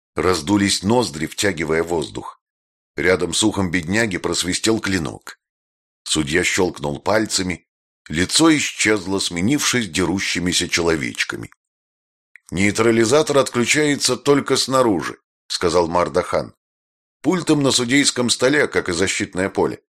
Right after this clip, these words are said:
Включается при входе на площадку.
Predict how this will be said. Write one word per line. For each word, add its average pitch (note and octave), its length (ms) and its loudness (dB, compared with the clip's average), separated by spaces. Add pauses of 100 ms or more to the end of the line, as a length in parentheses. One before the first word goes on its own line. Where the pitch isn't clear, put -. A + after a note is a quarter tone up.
(380)
Включается C#3 800 0
при B2+ 140 0
входе A#2 320 2
на A#2 100 2
площадку. F#2 760 0